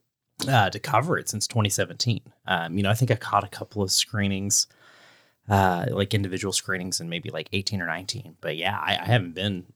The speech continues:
uh, th-, you know, through any of the, the, the sort of pseudo pandemic years. Didn't go to any of those, and so yeah, this is,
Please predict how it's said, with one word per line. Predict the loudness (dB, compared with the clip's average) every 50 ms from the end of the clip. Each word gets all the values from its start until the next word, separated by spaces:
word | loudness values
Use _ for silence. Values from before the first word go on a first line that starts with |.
| _ -18
uh, | -16
th-, | -16 -16 -18 -20 -20 -20 -14 -6 -2 0
you | 0
know, | 0 0 -2 -6 _ _ _ -8
through | -2 4 6 8
any | 8 8 8
of | 6 2
the, | -4 -10 -10 -10 -10 -10
the, | -12 -12 -14 -12 -12 -6
the | -2
sort | 0 0 0 -2 -6
of | -10 -14 -14 -14 -16 -18 -18 -20 _ _ _ _ _ -8 -2
pseudo | 0 4 6 8 10 10 10 10 8 6 2 -2 _ _
pandemic | -4 -2 -2 0 0 -2 -4 -6 -8 -8
years. | -8 -6 -4 -4 -2 -2 -2 -2
Didn't | -2 -4 -4 -2
go | -2 -2
to | -2
any | -2 -2 -4 -6
of | -6 -4
those, | -2 -2 -2 -2 -2 -4 -4
and | -4 -6 -6
so | -4 0
yeah, | 2 4 4 4
this | 4 2 0
is, | -2